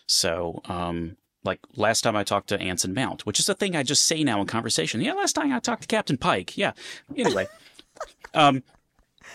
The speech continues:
he had just seen the movie R R R, the big Indian Bollywood three-hour action throw lions at British people,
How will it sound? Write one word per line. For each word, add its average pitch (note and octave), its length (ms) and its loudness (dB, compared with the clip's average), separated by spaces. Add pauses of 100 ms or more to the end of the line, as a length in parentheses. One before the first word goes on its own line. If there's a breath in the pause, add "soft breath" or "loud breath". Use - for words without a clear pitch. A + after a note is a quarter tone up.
(100)
he F3 160 2
had D#3 120 4
just C3+ 200 6
seen C3+ 200 6
the A2+ 60 4
movie A2 300 4
R F#2+ 220 6
R F2 180 2
R, F2+ 180 4
the F2 100 -8
big G2+ 240 0
Indian G2 440 2
Bollywood F#2 540 4
three-hour F2+ 640 2
action F2 640 0 (120)
throw G#2 280 2
lions F#2 400 2
at - 80 -2
British F2+ 320 0
people, F2 420 -4